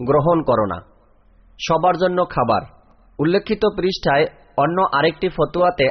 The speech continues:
আলা হযরত রাহমাতুল্লাহি তাআলা আলাইহি বলেন, "যখন কারো ঘরে বিবাহের অনুষ্ঠানে সকলের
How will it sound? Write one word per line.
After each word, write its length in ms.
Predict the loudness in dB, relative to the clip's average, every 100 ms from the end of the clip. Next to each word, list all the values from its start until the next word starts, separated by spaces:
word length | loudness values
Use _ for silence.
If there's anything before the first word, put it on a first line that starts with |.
| 0
আলা 220 | 0 0 0
হযরত 320 | -2 -4 -2
রাহমাতুল্লাহি 800 | -4 -2 -4 -2 0 0 0 -2
তাআলা 220 | 0 2
আলাইহি 220 | 2 2
বলেন, 240 | 2 0 -2 -8 -2
"যখন 380 | -2 0 -2 -2
কারো 420 | 0 2 2 2
ঘরে 280 | 2 0 -2 -8 -6
বিবাহের 460 | -2 0 2 2
অনুষ্ঠানে 580 | 0 -2 -2 -2 -2 -2
সকলের 640 | -6 -4 -2 0 2 2